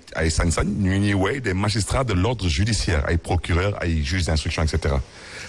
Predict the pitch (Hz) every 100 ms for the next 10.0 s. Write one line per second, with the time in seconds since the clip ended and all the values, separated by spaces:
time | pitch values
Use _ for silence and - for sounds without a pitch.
0 | - 104 170 - 190 156 143 127 - 104
1 | 120 143 135 - 101 78 64 - - -
2 | - - - 196 180 156 120 101 80 76
3 | 120 147 - 85 62 - - - - -
4 | - 151 156 156 196 - 160 170 - -
5 | 160 151 - 156 135 104 - 175 185 170
6 | 147 117 87 - 202 226 196 120 180 196
7 | 110 123 113 78 - - - _ _ _
8 | _ _ _ _ _ - 139 208 196 -
9 | - - - - - - - - 117